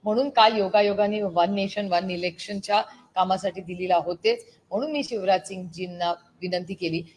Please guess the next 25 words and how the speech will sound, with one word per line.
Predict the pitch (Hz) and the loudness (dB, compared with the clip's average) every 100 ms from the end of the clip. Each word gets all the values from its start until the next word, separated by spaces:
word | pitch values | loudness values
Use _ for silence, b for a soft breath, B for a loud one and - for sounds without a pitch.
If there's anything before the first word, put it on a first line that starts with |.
| b | b
आणि | 196 185 | -6 -4
विरा-, | 190 220 220 185 175 185 | 4 6 6 0 -2 2
अ, | 175 165 165 165 | 4 4 2 -2
शिवराज | 196 196 214 220 | 0 4 4 0
सिंगजींची | 214 196 202 196 - 247 247 _ | -6 -6 -6 -8 -6 -6 -8 _
पूर्णपणे | 240 302 294 277 254 254 | -6 0 2 2 2 2
मदत | 208 208 202 | 2 0 2
करायची | 202 202 220 - | 2 2 0 6
तयारी | 220 233 226 | 10 10 6
आहे. | 165 - b b - | 0 -2 b b -4
पण | 294 | -2
इथून | 247 320 | 2 0
प्रस्ताव | 269 214 - 311 302 | 4 4 6 6 6
तर | 311 | 6
गेला | 302 302 | 6 6
पाहिजे. | 302 302 269 - _ _ - | 4 2 -2 -6 _ _ 4
महाराष्ट्र | 185 233 254 285 | 8 8 6 4
सरकारने | 269 254 269 285 294 | 4 4 4 4 2
ग्राउंड | 185 185 208 285 | 0 4 6 6
रियालिटी | 254 262 285 320 339 | 6 6 6 4 0
तर | 349 | 0
सांगितली | 349 349 359 339 | 2 2 0 2
पाहिजे | 302 311 | 2 0
केंद्र | 302 277 262 | -2 -4 -2
सरकारला. | 254 226 214 190 | -2 -2 -2 -2